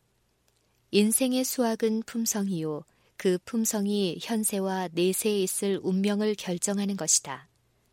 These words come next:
수확은 뿌려진 씨를 거두는 것이다.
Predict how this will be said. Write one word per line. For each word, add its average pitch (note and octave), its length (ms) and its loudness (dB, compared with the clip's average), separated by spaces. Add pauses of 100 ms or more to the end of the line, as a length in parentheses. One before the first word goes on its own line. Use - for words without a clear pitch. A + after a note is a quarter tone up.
(360)
수확은 A3+ 600 0 (300)
뿌려진 A3+ 440 2
씨를 A3+ 360 2
거두는 G3+ 460 -2
것이다. D3 500 -4